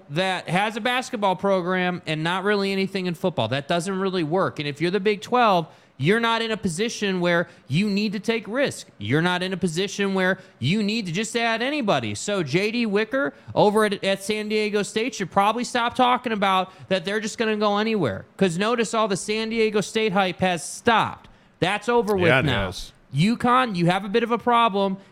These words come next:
Speaker 1: Gonzaga's in the driver's seat. And I think that just is logical. It makes sense.
Speaker 2: But here's the other thing, though, and I,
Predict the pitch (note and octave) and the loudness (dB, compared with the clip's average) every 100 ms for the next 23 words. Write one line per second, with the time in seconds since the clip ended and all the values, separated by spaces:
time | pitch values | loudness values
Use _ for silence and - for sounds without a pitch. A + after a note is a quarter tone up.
0 | - D#3+ D3 F#3 G#3 G#3 G#3+ G#3+ F3+ G3+ | 0 0 2 -2 -2 -2 -2 -4 0 2
1 | G#3 G3+ F#3+ - A2 C3+ F3+ - A3+ - | 2 2 -2 -4 -4 -2 -2 -2 -6 -4
2 | G3+ G#3 A3+ - G#3 D3+ F3 G#3 G3+ G3 | -6 -6 -8 -6 -6 -2 0 0 -2 -6
3 | D3 - F3 D3+ D3+ F3+ G#3 - - - | -6 -4 -6 -4 -4 -4 -4 -8 -12 -12
4 | - G#3+ A#3 C#3+ - D3 G#3 F#3+ - - | -6 -2 -2 -4 -10 2 4 4 2 -16
5 | - F3+ - D#3+ B3 B3 G#3+ G3+ G3 - | -14 -12 -8 -2 0 0 2 2 2 0
6 | C3 A2+ G#2+ B2 D3+ | -2 -4 -6 -2 2